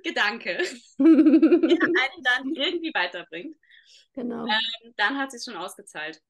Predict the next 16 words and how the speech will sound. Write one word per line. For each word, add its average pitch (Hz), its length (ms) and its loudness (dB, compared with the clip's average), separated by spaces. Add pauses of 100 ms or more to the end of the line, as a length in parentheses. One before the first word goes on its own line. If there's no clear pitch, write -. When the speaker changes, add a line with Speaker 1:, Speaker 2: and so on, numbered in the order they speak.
(320)
Speaker 2:
Auf 233 140 -10
jeden - 260 -10
Speaker 1:
Und, - 60 -12
Speaker 2:
Fall. - 260 -14 (140)
Speaker 1:
ähm, 180 520 -12 (460)
auf 190 220 -4
diese 311 400 -4
Impulse 277 840 -6 (640)
muss 240 220 -10
man 233 180 -10
echt - 460 -12
hören 226 440 -6
oder 190 240 -8
die 196 120 -18
sollte 196 320 -10
man, 196 440 -12